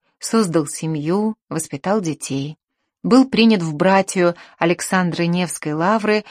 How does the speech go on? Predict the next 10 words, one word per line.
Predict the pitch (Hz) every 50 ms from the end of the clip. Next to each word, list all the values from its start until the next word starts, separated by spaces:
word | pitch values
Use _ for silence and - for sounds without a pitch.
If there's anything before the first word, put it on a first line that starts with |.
| - - _ -
уже | - 208 196 226 220
в | 190
зрелом | 170 160 175 196 220 214 214 208
возрасте, | 185 175 160 156 143 139 - - - - - - - 82 - _ _ _ _ _ _ -
пятьдесят | - 160 156 156 147 - 190 202 -
четыре | - - - - - 156 151 151 143
года. | - - 139 135 120 - - - - _ _ _ _ _ _ _ _ _ _ _ _ _ _ _ _ _ _ _ _ _ _ _ _ -
Архимандрит | 185 196 185 - - 220 202 190 190 185 180 160 180 214 254 262 - - _ _ _ _ -
Иоанн | - 214 214 208 196 196 202
Крестьянкин. | 190 - - 208 - - - 180 175 165 156 139 131 - - - - - - _